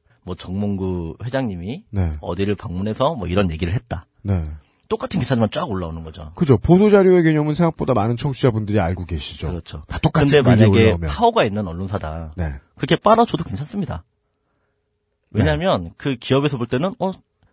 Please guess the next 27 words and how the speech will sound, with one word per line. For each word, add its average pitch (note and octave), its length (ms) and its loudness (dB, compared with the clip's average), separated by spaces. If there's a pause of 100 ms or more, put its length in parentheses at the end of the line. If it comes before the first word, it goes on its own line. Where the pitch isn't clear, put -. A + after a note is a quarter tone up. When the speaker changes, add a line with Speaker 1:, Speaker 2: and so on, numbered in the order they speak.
(140)
Speaker 1:
얘네 B2+ 280 4
했구나. A#2+ 480 -4 (640)
Speaker 2:
얘네 B2 180 6
했구나? A#3 500 2
Speaker 1:
우리 A#2 80 -2
Speaker 2:
뭐, E3+ 140 2
Speaker 1:
빠-, D#3+ 80 -2
Speaker 2:
뭐, D#3 80 6
Speaker 1:
우리, C#3+ 100 4
Speaker 2:
뭐. B2+ 120 -2
Speaker 1:
우리 D3+ 280 -2
기사 B2+ 180 -8
써줬구나." A#2+ 640 -4
Speaker 2:
아, A2 100 2
우리 A#2+ 160 8
기사 C3 160 2
써줬구나. D#3 520 -2
Speaker 1:
근데 E3+ 140 2
문제는 C#3+ 500 0
중소 A#2+ 340 -2
언론사들한테는 C#3 840 2
얘네들 A#2 260 0
관심이 A#2 380 -4
없는 E2+ 200 -4
거죠. E2 480 -8
Speaker 2:
똑같이 - 500 2
빨아줘도 F#3+ 680 8